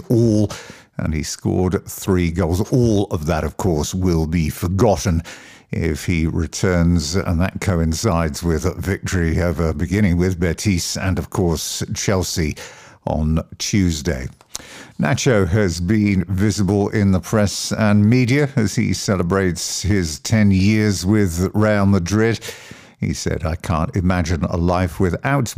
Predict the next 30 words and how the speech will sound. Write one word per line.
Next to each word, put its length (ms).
being 360
at 180
this 340
club. 320
Both 240
my 160
family 580
and 420
I 300
believe 580
Madrid 460
has 320
given 340
us 340
everything. 640
Fulfilling 560
this 180
dream 280
of 120
being 420
in 200
the 80
first 420
team 240
is 300
all 380
that 200
I 300
ever 420
wanted. 720